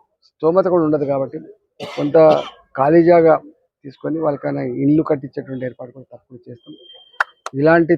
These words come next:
త్యాగాల సందర్భంలో, ఇలాంటి త్యాగాల సందర్భంలో తెలంగాణ సమాజం ఊరికే ఉండదు, తప్పకుండా స్పందించే తత్వం ఉంటది. నిన్ననే మా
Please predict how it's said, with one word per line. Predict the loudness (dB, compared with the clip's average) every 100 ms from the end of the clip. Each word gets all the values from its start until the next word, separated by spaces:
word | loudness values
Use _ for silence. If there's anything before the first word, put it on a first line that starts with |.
| -4
త్యాగాల | -2 0 2 2 0
సందర్భంలో, | -2 -2 -6 -14 -16 _ _ -10
ఇలాంటి | -4 -2 -2
త్యాగాల | -2 0 0 -2
సందర్భంలో | -6 -6 -6 -8 -10 _ _ _ _ -4
తెలంగాణ | 0 2 4 6 6 6 4 -2
సమాజం | 2 2 2 -2 -4 _ _ -6 -4
ఊరికే | 0 2 2
ఉండదు, | 2 0 -2 _ _ _ _ _ -10
తప్పకుండా | -8 -6 -2 0 -2
స్పందించే | -2 -2 -2 -6 -6
తత్వం | -8 -4 -2
ఉంటది. | -2 -4 -6 -10 _ _ _ -8
నిన్ననే | 0 2 4 4
మా | 4